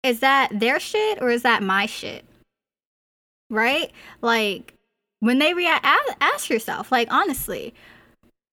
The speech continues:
'Cause it could be their shit or it could be your shit. Um, like, for instance, you're being that bitch. You're setting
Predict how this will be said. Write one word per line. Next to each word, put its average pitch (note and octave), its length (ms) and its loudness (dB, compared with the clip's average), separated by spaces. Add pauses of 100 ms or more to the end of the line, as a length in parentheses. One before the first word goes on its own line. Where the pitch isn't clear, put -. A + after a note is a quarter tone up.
(200)
'Cause C#4 180 0
it D#4+ 160 0
could A4+ 240 2
be F#4+ 140 4
their E4+ 200 2
shit D#4+ 460 -4 (180)
or B3 140 2
it B3 100 0
could A#3 180 0
be C4 160 2
your F#4+ 180 0
shit. - 440 -10 (360)
Um, B3 220 4
like, B3 200 2
for C#4 140 0
instance, B3+ 840 -2 (360)
you're C4 200 2
being B3+ 340 4
that G#3 240 2
bitch. A#3+ 500 -2 (260)
You're B3 140 0
setting A#3+ 520 0